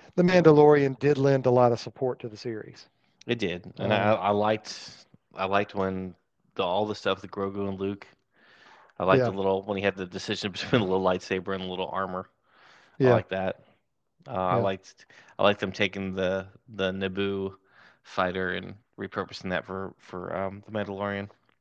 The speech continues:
Speaker 1: Yeah. Yeah.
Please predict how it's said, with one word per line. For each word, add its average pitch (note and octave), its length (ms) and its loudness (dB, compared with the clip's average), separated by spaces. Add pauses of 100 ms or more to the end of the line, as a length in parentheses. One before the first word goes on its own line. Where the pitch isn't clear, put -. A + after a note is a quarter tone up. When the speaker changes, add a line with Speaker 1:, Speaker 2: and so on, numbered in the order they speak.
(880)
Speaker 1:
Yeah. A#2+ 200 -4 (1080)
Yeah. - 120 -18